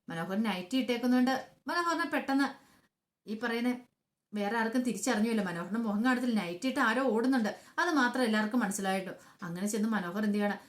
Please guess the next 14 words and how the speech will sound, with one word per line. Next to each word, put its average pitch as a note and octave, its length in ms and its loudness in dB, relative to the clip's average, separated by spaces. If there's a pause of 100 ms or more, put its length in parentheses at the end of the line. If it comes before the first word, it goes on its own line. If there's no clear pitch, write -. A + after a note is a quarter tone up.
(120)
അപ്പൊ F#4+ 140 -2
ഒരു D4 160 2
കാറ് A#3 380 0
കിടപ്പുണ്ട്, A3+ 300 0
അതിന് F#3 220 -2
മുന്നിൽ A#3 280 2 (100)
മറിഞ്ഞിരിക്കുവാണ്. G3+ 640 -2 (500)
ഇനി F3+ 120 -6
ഇവിടുന്ന് G#3 360 0
എങ്ങനെ A#3+ 180 2
രക്ഷപ്പെടും? G#3 460 -2
നൈറ്റി D4 360 0
ഇട്ടാ B3 200 2
നിൽക്കുന്നേ, G#3+ 460 0